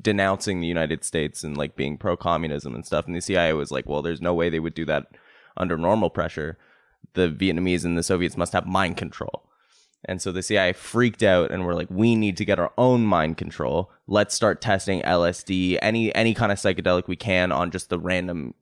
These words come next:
American population. Let's fund all these scientists and researchers to see who can bring us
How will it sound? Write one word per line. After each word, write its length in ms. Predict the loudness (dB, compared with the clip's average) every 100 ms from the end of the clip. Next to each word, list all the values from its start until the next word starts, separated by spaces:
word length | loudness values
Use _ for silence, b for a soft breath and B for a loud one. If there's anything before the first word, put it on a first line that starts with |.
| -4
American 380 | 0 2 0 -2
population. 560 | 0 2 2 0 -2
Let's 160 | -4 -2
fund 240 | 0 2
all 80 | 2
these 160 | 0 -2
scientists 420 | 0 0 0 -4
and 100 | -4
researchers 580 | -6 -4 -4 -2 -4 -4 B B B
to 100 | -4
see 180 | -2 -2
who 220 | 2 2
can 180 | 2 0
bring 220 | 2 4
us 420 | 4 2 0 -8